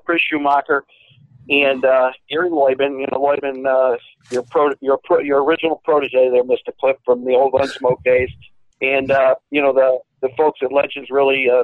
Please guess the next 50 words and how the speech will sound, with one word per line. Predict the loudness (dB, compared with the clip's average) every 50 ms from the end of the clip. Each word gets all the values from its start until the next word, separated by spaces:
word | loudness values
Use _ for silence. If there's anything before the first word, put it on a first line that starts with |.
| 0 _
helped | -2 -2 -2 -4 -6
support | -14 -8 -2 0 0 0 0
and | -2 -4
kinda | -4 -2 0 2 2 2 2 0 0
un-, | -2 -2 -2 -2
underwrite | -2 0 2 2 2 2 0 -2 -2
part | -2 0 0
of | 0 -2
the | -6 -6
trip. | -4 -2 -2 -2 -2 -4 _ _ -20 -20 -20 -20 -20 -14 -6 -4
And, | -2 0 0 0 0 2 2
uh, | 2 4 4 2 2 0 -2 _ -6
you | -4 -4
know, | -4 -4 _
Chris | -8 -8 -8 -8
has | -10 -6
been | -6 -4 -2
doing | -2 -2 -2 -2
the | -4 -2
building | 0 0 0 0 -2 -8 -6 -4
science | -2 -2 -2 -2 -6 -8 -6
training, | -4 -2 -2 -2 -4 -6 -8 -12 _ -6 -2
uh, | 0 0 0 -2 _ _ _ -16 -6 -2
for | 0 2 4
R | 4 4 2 2
E | 2 2 0
A | 0
probably | 0 -2 -2 -2 -2 -4 -4
for | -4 -4
about | -2 0 -2 -2 -2 -4
ten | -6 -6 -4 -4
years. | -2 0 0 0 -2 -4
He | -10 -16 _ -6
had | -4 -4 -4 -2 0
already | 2 4 4 2 0 -2 -4
been | -2 0
over | 0 0 0 0
to | 0 2
Australia, | 0 0 0 0 0 2 2 2 0 -2 -2 _ _ _ -2
um, | 0 0 0 0 -2 -8 _ -12
at | -8 -6
least | -6 -6 -6 -4
one, | -4 -4 -4 -4 -8 _ _
one | -6 -4 -4 -4
time, | -2 -2 -2 -2 -2
maybe | -4 -4 -6 -8 -8 -2
twice | -2 -2 -2 -2 -6
in | -10 -14
the | -12 -6 -2
past. | 0 2 2 0 0